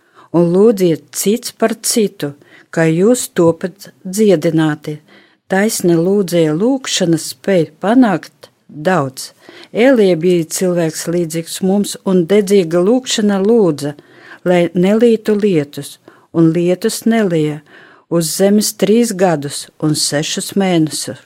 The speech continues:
mēnešus. Un tad viņš atkal lūdza, un debesis deva lietu, un zemi izaudzēja savus augļus.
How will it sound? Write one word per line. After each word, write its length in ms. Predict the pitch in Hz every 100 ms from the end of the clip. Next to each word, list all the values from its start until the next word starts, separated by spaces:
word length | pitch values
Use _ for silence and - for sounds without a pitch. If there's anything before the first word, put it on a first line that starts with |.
| _
mēnešus. 800 | - 185 175 156 156 - - - - - _
Un 160 | 180 165
tad 240 | 226 220
viņš 240 | 208 196 202
atkal 440 | 240 - 170 156
lūdza, 420 | 160 156 143 135 - _ - _
un 260 | 151 160 143
debesis 600 | 151 151 175 - 185 160
deva 420 | 143 147 156 170
lietu, 540 | - 175 185 151 - 127 - _ _ -
un 200 | 156 151
zemi 480 | 143 160 214 220 208 - - _ _ _ _ _ _ _ _ _ _ _ _ _ -
izaudzēja 640 | 196 208 202 185 190 190
savus 480 | - - 156 175 -
augļus. 580 | 147 143 120 139 123 -